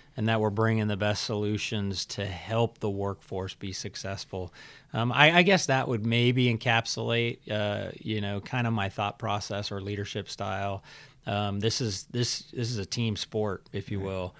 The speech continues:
Speaker 2: Yeah.
Speaker 1: and we've gotta be working together to, to make the best decisions we can for this workforce to make sure the mission is taken care of.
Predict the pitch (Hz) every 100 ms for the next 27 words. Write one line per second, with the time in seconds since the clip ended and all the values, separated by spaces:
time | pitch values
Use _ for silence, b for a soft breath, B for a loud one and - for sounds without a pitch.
0 | 98 95 B - 101 101 113 101 113 110
1 | 104 104 101 98 101 98 98 98 98 90
2 | - 92 92 - 107 101 95 95 87 127
3 | 127 - 127 - 123 113 120 107 101 107
4 | - 113 113 104 107 104 - 104 101 -
5 | 101 98 - 101 98 92 107 98 98 101
6 | - 101 95 - 95 101 90 104 95 95
7 | 90